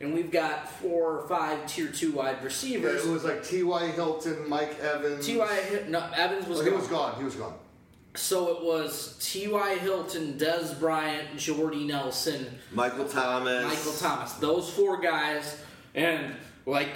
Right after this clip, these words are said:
Speaker 1: we have no chance of getting a top tier running back back, but we got a chance of getting a top tier wide receiver back. So we're like,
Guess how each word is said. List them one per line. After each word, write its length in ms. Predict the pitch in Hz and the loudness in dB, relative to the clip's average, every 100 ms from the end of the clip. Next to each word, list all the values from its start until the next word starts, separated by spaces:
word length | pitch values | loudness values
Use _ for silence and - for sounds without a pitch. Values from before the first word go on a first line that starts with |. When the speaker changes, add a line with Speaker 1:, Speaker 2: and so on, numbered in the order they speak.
| - - | -10 -10
Speaker 1:
we 220 | 139 175 | -2 2
have 160 | 180 156 | 2 4
no 140 | 170 | 0
chance 360 | 175 185 165 - | 2 0 0 0
of 160 | 143 135 | 0 2
getting 280 | 165 156 | 2 0
a 100 | 143 | -2
top 320 | - 156 - - | -2 -2 -2 0
tier 200 | 151 131 | 0 2
running 340 | 165 247 165 | 2 2 4
back 260 | 151 147 156 | 2 0 0
back, 240 | 147 156 - - - - - - - - - - - - - | 2 0 -2 -12 -18 -20 -20 -20 -20 -20 -20 -20 -20 -8 2
but 180 | 240 247 | 2 4
we 80 | |
got 120 | 240 233 | 0 0
a 0 | - | 0
chance 320 | 233 214 208 | 2 2 0
of 80 | 180 | 0
getting 200 | 190 175 | 0 0
a 80 | - | 0
top 340 | 190 165 - | 0 0 -2
tier 220 | 185 170 | 0 2
wide 280 | 151 151 143 | 0 0 -2
receiver 460 | 143 - 147 131 120 | -4 -4 -6 -6 -8
back. 180 | 117 - - - - - - - - | -10 -14 -18 -20 -20 -18 -18 -20 -14
So 640 | - 170 165 170 156 - - | 0 4 4 4 0 -6 -8
we're 100 | 143 | -4
like, 200 | 151 151 | -2 -2